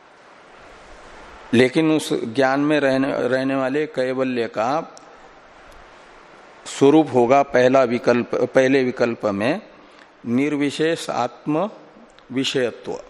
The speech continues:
यानी निर्विशेष आत्मा है विषय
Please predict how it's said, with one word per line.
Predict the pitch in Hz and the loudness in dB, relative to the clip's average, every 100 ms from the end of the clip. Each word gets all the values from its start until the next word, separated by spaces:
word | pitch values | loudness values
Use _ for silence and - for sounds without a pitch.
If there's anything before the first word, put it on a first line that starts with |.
| - - - - _ _ _ - - - - - - - - - - - - - - - - - - | -20 -20 -20 -20 _ _ _ -20 -20 -20 -20 -20 -20 -20 -20 -20 -20 -20 -20 -20 -20 -20 -20 -12 0
यानी | 123 131 | 2 4
निर्विशेष | 131 139 139 127 156 151 | 4 2 2 2 0 0
आत्मा | 147 120 - 139 135 | 0 -2 -2 -4 -2
है | 123 131 156 | -2 -2 -4
विषय | - 123 127 143 139 202 | -4 -6 -4 -2 -2 -2